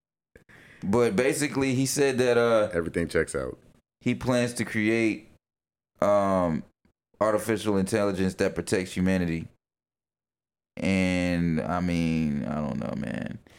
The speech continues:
Speaker 1: This is a loaded conversation because we done seen these movies and shit, you know? It's kind of annoying. It's like, I don't understand what we're doing. And then to think about it this way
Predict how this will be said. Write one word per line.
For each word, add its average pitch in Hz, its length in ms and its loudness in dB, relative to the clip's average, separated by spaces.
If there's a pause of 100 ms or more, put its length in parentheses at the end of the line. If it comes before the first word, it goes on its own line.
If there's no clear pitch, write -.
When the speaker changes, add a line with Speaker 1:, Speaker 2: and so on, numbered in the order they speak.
(180)
Speaker 1:
This 170 140 2
is 160 60 2
a 135 60 2
loaded 127 300 2
conversation 107 600 2
because 92 640 2 (1000)
we 127 140 2
done 135 160 0
seen 139 280 0
these 123 140 2
movies 110 400 2
and 92 100 0
shit, 90 280 0
you 92 120 2
know? 101 180 2
It's 98 100 -2
kind 110 180 0
of 87 80 0
annoying. 90 420 2
It's 82 160 -4
like, 90 220 0
I 101 80 2
don't 107 120 0
understand 95 440 0
what 80 140 0
we're 87 120 0
doing. 90 460 0 (800)
And 127 120 2
then 135 300 2
to 104 80 -2
think 143 220 0
about 123 240 2
it 107 100 -2
this 117 200 0
way 95 280 2